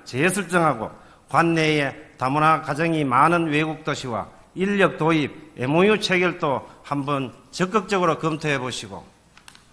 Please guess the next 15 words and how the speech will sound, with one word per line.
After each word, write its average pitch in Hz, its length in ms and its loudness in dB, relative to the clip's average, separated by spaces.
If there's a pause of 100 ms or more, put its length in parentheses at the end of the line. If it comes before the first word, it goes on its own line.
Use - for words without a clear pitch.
(140)
어려운 190 380 6
농촌 185 360 2
실정을 170 460 0
감안할 151 460 6
때 107 180 -4 (400)
초청에 185 460 2
소요되는 156 540 0
각종 208 480 0
비용을 175 440 2 (360)
필요하다면 151 720 4 (200)
조례를 185 460 4
제정해서라도 160 920 2 (380)
재정적으로 143 1000 -2
확대 214 340 2
지원도 170 580 2